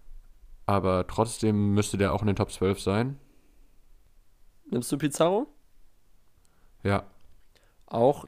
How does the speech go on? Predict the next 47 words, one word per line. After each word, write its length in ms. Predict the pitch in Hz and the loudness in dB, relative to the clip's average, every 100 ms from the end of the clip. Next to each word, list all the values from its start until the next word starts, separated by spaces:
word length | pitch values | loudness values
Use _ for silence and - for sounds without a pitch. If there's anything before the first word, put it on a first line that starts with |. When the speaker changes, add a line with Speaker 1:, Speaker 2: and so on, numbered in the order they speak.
| - | -2
Speaker 2:
das 200 | 135 139 | 0 0
ist 160 | 135 - | -4 -4
korrekt. 420 | 120 135 147 - - | -2 -2 -4 -14 -2
Platz 320 | 135 127 - | -2 -2 -2
neun 420 | 123 139 170 180 - | 2 6 4 2 -2
mit 300 | 139 143 - | -4 -4 -8
siebenundachtzig 1160 | 113 113 147 151 117 110 - - - 113 - - | -10 -6 -2 0 0 -2 -8 -10 -12 -12 -14 -12
Toren. 380 | - 117 156 196 - - - - - - _ - | -8 -6 -6 -10 -20 -20 -20 -20 -20 -20 _ -14
Ich, 360 | 120 120 - - | -12 -10 -12 0
Speaker 1:
Dann 120 | 123 | 2
Speaker 2:
äh, 180 | 127 123 | 4 2
Speaker 1:
fehlt 220 | 131 - | 0 -2
mir 80 | - | -4
noch 280 | 110 104 - | -8 -8 -2
einer, 380 | 113 127 101 101 | 2 2 2 0
hä? 140 | 151 - - - - - - - | -2 -8 -20 -18 -14 -14 -8 0
Speaker 2:
Nee, 240 | 139 131 | 4 4
du 140 | 123 123 | 4 4
hast, 220 | 160 - | 2 4
äh, 200 | 131 135 | 6 8
also 200 | 139 131 | 6 4
ich, 300 | 139 139 - - - - - | 2 0 -6 -18 -20 -20 0
ach 100 | 143 | 2
so, 200 | - 185 | 4 4
du 120 | 151 | 6
hattest, 500 | 156 165 156 - - | 6 6 4 2 0
ja, 240 | 147 139 127 | 6 8 8
wenn 100 | 139 | 4
du 80 | 135 | 6
den 200 | 135 131 | 4 6
Vornamen 360 | 156 147 139 | 6 8 6
von 160 | - 135 | 4 4
Müller 280 | 135 160 175 | 6 6 6
noch 180 | 175 | 4
weißt, 440 | 175 185 220 - - - - - - - | 4 4 2 -4 -12 -20 -20 -20 -20 -10
das 180 | - - | -2 2
wäre, 100 | 147 | 4
glaub 200 | 156 165 | 4 4
ich, 100 | 160 | 2
der 140 | 165 | 2
Speaker 1:
Ach 60 | 156 | 4
so, 80 | 113 | 6
Speaker 2:
sechste. 220 | 117 110 | 6 8
Speaker 1:
ja, 220 | 110 110 | 8 6
Gerd 320 | 101 127 120 | 8 6 8
heißt 260 | 107 101 - | 4 2 0
der. 280 | 95 92 | 0 0